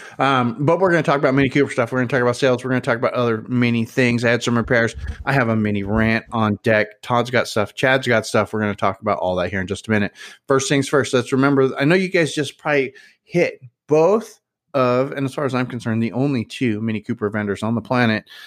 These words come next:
Um, you hit all, actually all three plus Chad, so that's actually four. I know you hit all four during the Christmas season, but let's just do a quick reminder. Our friends over at Outmotoring, outmotoring dot com, right?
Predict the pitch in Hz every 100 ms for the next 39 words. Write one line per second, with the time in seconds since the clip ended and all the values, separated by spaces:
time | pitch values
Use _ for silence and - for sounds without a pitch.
0 | - 117 113 107 101 127 147 156 135 131
1 | 120 113 92 - - 135 120 - 127 -
2 | - 135 104 - 113 117 107 - - -
3 | 143 151 170 180 - - - 143 170 147
4 | 139 123 131 123 113 107 - 123 113 113
5 | 113 110 110 120 120 117 - 110 - 117
6 | 113 117 117 107 104 120 117 113 104 123
7 | 120 117 113 113 120 120 123 117 120 123
8 | - _ - - 156 120 113 127 156 -
9 | _ _ _ _ _ _ 120 151